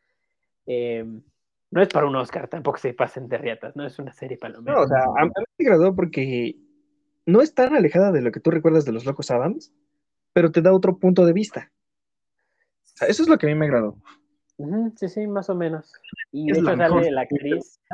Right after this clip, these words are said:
Speaker 1: que hacía
Speaker 2: Bueno.
Speaker 1: a Merlina en las películas. Este, no me acuerdo de su nombre, pero sale.
Speaker 2: No, yo
Speaker 1: Ya la
Speaker 2: tampoco de su nombre.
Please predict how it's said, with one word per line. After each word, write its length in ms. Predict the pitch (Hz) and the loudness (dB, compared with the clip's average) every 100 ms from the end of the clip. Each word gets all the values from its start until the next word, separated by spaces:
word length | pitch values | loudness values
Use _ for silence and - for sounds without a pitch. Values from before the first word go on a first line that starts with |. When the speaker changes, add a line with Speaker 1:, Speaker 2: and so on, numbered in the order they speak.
| 202 _ _ | -12 _ _
Speaker 1:
que 80 | 135 | -6
hacía 80 | |
Speaker 2:
Bueno. 220 | 123 139 127 | -2 -2 -2
Speaker 1:
a 40 | 131 | -6
Merlina 600 | 151 131 123 147 156 113 | -6 -6 -6 -10 -10 -12
en 80 | 110 | -12
las 160 | 107 _ | -16 _
películas. 800 | 113 123 170 110 - _ _ _ _ | -14 -14 -14 -16 -16 _ _ _ _
Este, 300 | 123 _ - | -20 _ -20
no 140 | 120 135 | -12 -10
me 80 | |
acuerdo 240 | 127 127 123 | -6 -4 -4
de 120 | 127 | -8
su 160 | 113 120 | -14 -12
nombre, 280 | 123 175 151 | -10 -8 -10
pero 200 | - - | -12 -14
sale. 320 | - 170 - _ _ _ _ _ _ _ _ _ _ | -14 -14 -18 _ _ _ _ _ _ _ _ _ _
Speaker 2:
No, 220 | 143 135 | -8 -6
yo 140 | 135 131 | -2 2
Speaker 1:
Ya 100 | 220 | 4
la 140 | 185 | 6
Speaker 2:
tampoco 140 | 135 117 | 4 0
de 80 | |
su 60 | 117 | -2
nombre. 200 | 110 110 | -2 -2